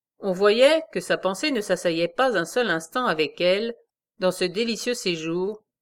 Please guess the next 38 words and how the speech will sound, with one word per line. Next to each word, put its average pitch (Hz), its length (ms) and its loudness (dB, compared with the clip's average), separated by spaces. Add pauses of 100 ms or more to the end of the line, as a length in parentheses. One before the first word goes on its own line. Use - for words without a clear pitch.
et 185 100 -6
que 233 140 2
son 247 240 -2
âme 294 200 2
franchissait 214 600 -2
ces 185 180 -2
hauteurs 220 540 -2
plus 170 220 -4
vite 214 280 -6
que 170 120 -6
ces 165 180 -4
rayons 185 340 -2
roses 202 460 -2 (260)
sur - 180 -6
ces 170 200 -4
neiges 185 400 -4
pour 151 160 -2
aller 202 160 2
frapper 208 400 -2
d'une 160 240 -4
continuelle 190 640 -4
aspiration 185 920 -4 (560)
les 165 160 -2
murs 202 300 0
noirâtres 165 640 -2
du 165 100 -10
château - 380 -6
Saint-Ange. - 800 -14 (1300)
Elle 185 140 2
n'avait 233 260 4
pas 320 160 4
d'inquiétude 254 560 -4
sérieuse 185 500 0
sur - 180 -6
le 165 120 -4
sort 165 240 -4
de 160 80 -10
Saluces, 165 640 -8